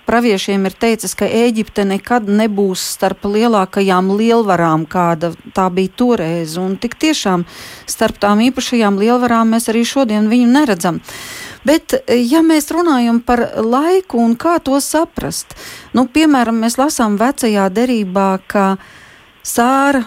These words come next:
un Ābrams, visu mūžu viņiem nav bērnu,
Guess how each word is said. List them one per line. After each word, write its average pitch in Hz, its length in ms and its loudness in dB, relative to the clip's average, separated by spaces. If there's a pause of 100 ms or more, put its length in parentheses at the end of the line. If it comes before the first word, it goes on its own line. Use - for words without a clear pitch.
un 208 200 -2
Ābrams, 180 840 -4
visu 233 400 -2
mūžu 226 400 2
viņiem 214 400 2
nav 240 240 2
bērnu, 254 720 2